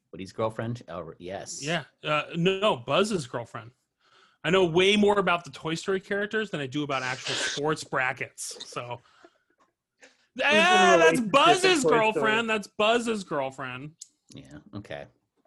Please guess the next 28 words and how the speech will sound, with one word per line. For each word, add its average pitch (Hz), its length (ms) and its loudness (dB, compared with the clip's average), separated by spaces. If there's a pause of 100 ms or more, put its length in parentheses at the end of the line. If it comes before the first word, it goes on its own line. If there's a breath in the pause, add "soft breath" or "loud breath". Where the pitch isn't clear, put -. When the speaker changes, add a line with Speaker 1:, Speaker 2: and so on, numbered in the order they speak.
(120)
Speaker 1:
Damn 80 140 -10
it. 135 60 -6
Speaker 3:
Let's 240 200 -2
try 240 220 2
to, 226 280 4
let's 190 160 -10
try 208 160 -2
to 202 100 -2
be, 170 400 -8 (460 soft breath)
let's, 165 320 -12
I'd 156 200 -2
say 180 260 2
let's 156 220 0
not 151 220 0
get 147 220 -6
too 135 280 -6
wrapped 127 340 0
up. 120 200 2 (220)
I 120 100 -8
think 143 340 -6
my 135 160 -2
instincts 135 520 -8
just 127 200 -4
telling 135 240 4
me 127 140 2
John 127 460 0 (120)
Travolta, 127 760 2
and 113 420 -6